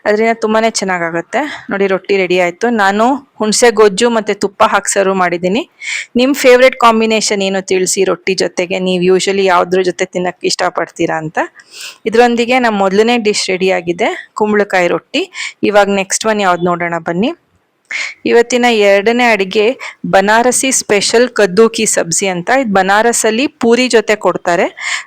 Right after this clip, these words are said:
ಆ, ಸಿಗುಂಬಳಕಾಯಿಂದ ಸಬ್ಜಿ, ಸ್ವಲ್ಪ ಹುಳಿ ಮತ್ತೆ ಸಿಹಿ ಎರಡು, ಎರಡು ಮುಂದಾಗಿರುತ್ತೆ. ಇದಕ್ಕೆ ಬೇಕಾಗಿರೋ ಸ್ಪೈಸಸ್ ತೋರಿಸ್ತೀನಿ. ಇದಕ್ಕೆ ಪಂಚ್ಫೋರನ್ ಮಸಾಲ ಹಾಕ್ತೀವಿ. ಪಂಚ್ಫೋರನ್ ಅಂದ್ರೆ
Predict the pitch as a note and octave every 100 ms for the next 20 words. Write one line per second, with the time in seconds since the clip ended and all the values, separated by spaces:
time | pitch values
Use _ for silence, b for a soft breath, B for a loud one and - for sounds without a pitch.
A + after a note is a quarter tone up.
0 | - G3+ G3 - C4 A#3+ A#3+ A#3 A#3+ G#3+
1 | G#3 G3+ - F3+ E3 D#4 G#4+ - - -
2 | G3+ A3 G3+ A#3 B3+ C4+ A3+ G#3+ G#3+ G#3+
3 | G#3 - G#3+ G3 G3+ A3+ A3+ G3+ G3+ A#3
4 | A3+ G3+ G3 F3+ E3 E3 - D#4 - B
5 | B B - A#3 B3+ - A3 A3+ B3 A#3+
6 | A3+ - G3 F#3+ G#3+ - F#3+ F#3 F3+ -
7 | F#3+ A3+ F4 - G#3+ A#3+ D#4+ D#4+ - A3+
8 | - - C4+ B3+ A3+ F#3+ A3 G3 F#3+ F3+
9 | F3 - F3+ G3 F4 B B B A3+ B3
10 | - C4+ C4+ B3+ D#4